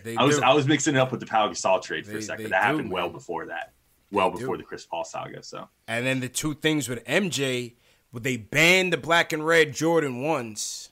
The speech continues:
Speaker 2: Mm-hmm.
Speaker 1: Definitely, they, they fined M J and banned the black and red Jordan ones because they didn't have enough white in the shoes. That was back in, uh, eighty-five, I think.
Speaker 2: Imagine how, how preposterous that is by today's standards. You
Speaker 1: Yeah.
Speaker 2: literally have guys getting,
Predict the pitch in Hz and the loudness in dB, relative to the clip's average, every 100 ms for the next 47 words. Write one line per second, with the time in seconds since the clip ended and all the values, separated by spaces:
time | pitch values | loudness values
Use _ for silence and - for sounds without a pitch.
0 | - 107 98 90 85 _ _ _ _ 156 | -10 -8 -8 -10 -12 _ _ _ _ -2
1 | 160 - 156 151 147 135 143 131 127 127 | 0 -2 -4 -4 -4 -6 -8 -6 -6 -4
2 | - 151 160 156 156 139 131 123 110 120 | 0 2 2 0 -4 -6 -6 -6 -6 -6
3 | 135 143 131 113 131 131 127 131 120 127 | -4 -4 -6 -8 -6 -6 -6 -8 -8 -8
4 | 120 123 131 107 117 117 110 117 117 113 | -8 -8 -12 -12 -14 -12 -10 -10 -10 -10
5 | 110 101 90 123 113 104 - 127 127 87 | -10 -12 -8 -8 -8 -10 -10 -10 -10 -12
6 | 98 107 101 113 107 - 113 107 104 101 | -12 -14 -12 -12 -12 -6 -6 -6 -10 -10
7 | 95 - - 123 110 98 - 131 117 82 | -14 -20 -16 -12 -12 -12 -8 -8 -8 -12
8 | - 85 - _ _ _ _ 113 120 143 | -20 -20 -20 _ _ _ _ 0 2 2
9 | 165 170 143 131 131 127 127 _ _ - | 0 -4 2 2 2 -2 -8 _ _ -4
10 | 104 - - 98 98 - 87 92 87 85 | -4 -4 -2 0 0 -2 -8 -4 -2 -2
11 | 90 82 87 85 87 85 82 80 80 98 | -4 -6 -4 -6 -6 -6 -8 -8 -6 -2
12 | 117 123 120 - 101 113 113 113 107 95 | 0 0 0 0 2 2 2 0 0 -2
13 | 90 | -8